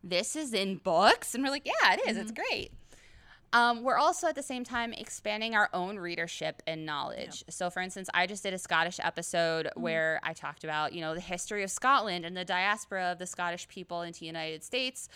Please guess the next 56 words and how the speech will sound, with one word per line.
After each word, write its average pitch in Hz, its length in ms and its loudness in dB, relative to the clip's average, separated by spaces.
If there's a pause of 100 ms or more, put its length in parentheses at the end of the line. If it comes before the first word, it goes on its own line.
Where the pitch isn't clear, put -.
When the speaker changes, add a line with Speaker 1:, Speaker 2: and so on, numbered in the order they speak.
(180)
Speaker 1:
um, 180 140 -2
post-Jacobite 180 760 0
Rebellion. 220 480 4
And 185 120 -4
Jen 185 260 4
was 196 160 -6
like, 175 440 0
Speaker 2:
I 226 80 -2
didn't 349 180 2
know 226 140 4
any 247 160 4
of 226 100 -2
this 226 160 -6
stuff. 208 500 -6 (540)
So, 240 280 -2
yeah, 262 200 4
I 226 80 2
mean, 240 140 -2
you 262 100 -2
learn 233 300 -4
a 208 60 -6
lot, 196 340 -4
too, 180 80 -6
Speaker 1:
Yeah. 196 220 -2
Speaker 2:
which 190 200 -12
is 170 80 -16
awesome. 180 420 -12
Speaker 1:
Yeah. 185 140 -8 (160)
Speaker 2:
Mm-hmm. 220 160 -10 (320)
Speaker 1:
And 247 100 -2
on 285 60 2
top 359 220 6
of 370 60 0
that, 339 180 6
you're 285 80 -2
doing 370 260 0
something 277 340 -2
fun, 147 540 -4 (560)
right? 226 440 6 (260)
And 220 160 6
I 269 200 6
asked 285 240 2
this 262 120 -4
question 208 400 -2
in 190 140 -4
an - 80 -6
earlier 175 320 0
panel 175 420 0
about 165 320 0
career 185 440 -4
fatigue 185 480 -4
and 175 100 -4
how 185 140 4
you 214 120 -2
can, 185 300 -8
like, 175 160 -4